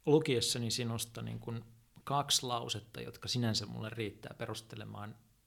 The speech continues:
No, mulle sitä erikseen tarvitse perustella, mutta jolle-, joiden kautta vois perustella niin kuin musta melkein kenelle tahansa, miksi taiteesta kannattaa olla kiinnostunut. Toinen lause, joka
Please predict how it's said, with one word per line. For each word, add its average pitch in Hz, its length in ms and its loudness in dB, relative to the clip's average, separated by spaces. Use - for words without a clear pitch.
No, 117 200 -12
mulle 131 240 -2
sitä - 200 -2
erikseen 113 340 0
tarvitse 107 240 -6
perustella, 107 460 -4
mutta 107 180 -6
jolle-, 117 180 2
joiden 117 280 0
kautta 120 360 0
vois 110 160 -8
perustella - 520 -8
niin 110 160 -10
kuin 113 100 -8
musta 113 160 -6
melkein 110 280 -2
kenelle 110 280 -2
tahansa, 104 400 -2
miksi - 340 -2
taiteesta 113 480 4
kannattaa 104 520 -2
olla 107 140 -2
kiinnostunut. 98 840 0
Toinen 131 320 2
lause, 104 300 0
joka 104 220 -4